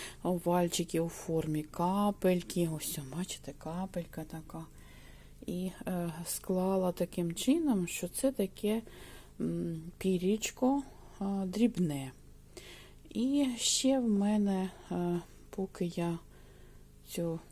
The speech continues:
композицію будувала, виникла така думка,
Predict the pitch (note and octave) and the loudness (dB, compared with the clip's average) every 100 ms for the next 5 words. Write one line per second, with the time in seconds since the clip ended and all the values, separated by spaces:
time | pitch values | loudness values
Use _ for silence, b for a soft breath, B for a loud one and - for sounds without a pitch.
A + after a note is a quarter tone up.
0 | - - - - - - B B B B | -20 -20 -20 -20 -20 -20 B B B B
1 | B B - F#3+ G3 F#3 E3 D#3 - D#3+ | B B -4 0 2 2 0 -2 0 2
2 | D#3 D#3 - A2+ D#3+ E3 E3 F3 F#3+ D#4 | 2 0 -4 -8 -6 -6 -4 0 2 2
3 | F#4 F#4+ - B B - B B B B | 2 -2 -6 B B -20 B B B B
4 | B - B3+ D4+ D4 G#3+ G#3+ G3+ - A3 | B 0 2 2 4 2 4 0 2 4
5 | A3+ A3 B B B - - - - - | 4 0 B B B -20 -20 -20 -20 -20
6 | - - - - - - - - - - | -20 -20 -20 -20 -20 -20 -20 -20 -20 -20
7 | - - - F3 - - - - - - | -20 -20 -16 -16 -16 -20 -20 -20 -20 -20
8 | - - - F3+ E3+ F3 D#3 - C#3+ | -20 -20 -10 -2 2 4 2 0 -6